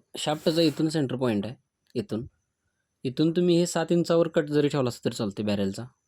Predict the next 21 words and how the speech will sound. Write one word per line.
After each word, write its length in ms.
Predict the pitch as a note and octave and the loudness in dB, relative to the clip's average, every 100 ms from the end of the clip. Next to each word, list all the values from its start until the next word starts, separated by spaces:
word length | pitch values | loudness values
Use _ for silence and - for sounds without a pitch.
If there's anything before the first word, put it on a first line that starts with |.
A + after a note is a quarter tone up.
| _ _ _ | _ _ _
किंवा 120 | B2 | -6
सहा 160 | A#2 A#2 | -2 -2
इंचावर. 300 | G2+ G#2+ A2+ - _ _ _ _ _ | -2 -6 -10 -14 _ _ _ _ _
तर 40 | C3+ | -2
विषय 200 | C3 D#3 | 0 0
आम्ही 180 | D#3+ | 0
कसा 180 | D#3+ E3 | 0 0
केलेला 340 | D#3+ C#3 A2+ A#2 | 2 2 2 0
की 180 | D3+ D3 | -4 -6
इथून 400 | C#3 E3 F3+ B3 - | 0 2 2 0 -4
हे 120 | D3 | -2
पहिला 320 | D#3 D#3 D#3+ G3+ - - | 2 4 2 0 -8 -18
स्ट्रेट 320 | - F3 E3+ | -2 -2 2
कट 180 | E3+ C#3 | 2 2
मारलेलं, 380 | A#2 G2 F#2+ G2+ _ _ - _ _ | 2 0 -4 -6 _ _ -20 _ _
पण 180 | B2+ A#2+ | 0 0
भात 200 | G2+ C3+ | 0 -4
जे 160 | D3 D#3+ | 2 4
आहे 80 | C3+ | 4
ह्या 120 | C3+ | 4
कोपऱ्यातून 560 | D3+ C#3 C#3 C3 A#2 | 2 2 2 2 0